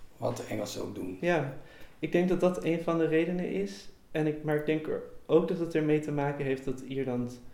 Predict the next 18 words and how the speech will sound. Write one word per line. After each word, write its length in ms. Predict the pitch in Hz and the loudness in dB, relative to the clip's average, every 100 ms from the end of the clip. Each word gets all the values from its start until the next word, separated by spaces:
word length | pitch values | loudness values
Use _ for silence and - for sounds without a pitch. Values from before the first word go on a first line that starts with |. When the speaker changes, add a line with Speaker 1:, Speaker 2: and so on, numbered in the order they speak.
| - - - - - | -18 -18 -18 -18 -8
Speaker 2:
altijd 300 | 131 127 - | -6 -6 -4
een 140 | 127 | 0
land 240 | 120 127 139 | 2 0 -2
was 280 | 123 131 - | -2 -2 -4
van 520 | - - 131 135 131 - - - | -8 -4 0 0 0 -8 -16 -10
emigranten. 880 | - 123 123 120 139 143 - 123 127 - - - - - - - - - | -4 -2 -2 -2 0 0 -2 -6 -8 -12 -16 -18 -20 -18 -20 -20 -18 -12
Dus 520 | 131 123 131 131 - - - - | -6 -4 -4 -6 -14 -18 -18 -4
je 100 | 131 | 0
hebt 200 | 127 - | 2 0
een 80 | 127 | -2
hele 240 | 127 135 | 0 0
grote 380 | - 123 123 - | 0 -4 -2 -4
Ierse 480 | 127 120 - 120 113 - - - - - | -2 -2 0 0 0 -4 -8 -8 -8 -10
diaspora 760 | - 123 127 127 101 - 80 - - | -2 0 0 -4 -10 -10 -10 -14 -12
in 140 | 131 | -6
de 80 | 117 | -4
wereld. 540 | 117 117 117 - - - - - - - - | -4 -4 -6 -8 -12 -16 -18 -18 -16 -14 -10
En 460 | - 120 120 117 | -4 2 2 2